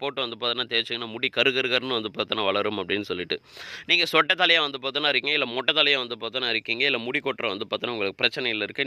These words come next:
நீங்க டைரக்டா அந்த ஆயிலை வாங்குறீங்க, அந்த ஆயிலை வாங்கி தடவு, தடவு,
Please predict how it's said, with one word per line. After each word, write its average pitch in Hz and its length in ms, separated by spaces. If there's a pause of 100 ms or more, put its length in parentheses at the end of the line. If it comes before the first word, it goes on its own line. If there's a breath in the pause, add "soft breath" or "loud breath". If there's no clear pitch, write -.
நீங்க 104 140 (140)
டைரக்டா 117 320
அந்த 107 160
ஆயிலை 120 300
வாங்குறீங்க, 107 400 (100)
அந்த 101 160
ஆயிலை 117 320
வாங்கி 131 240 (500 loud breath)
தடவு, 170 280 (120)
தடவு, 156 260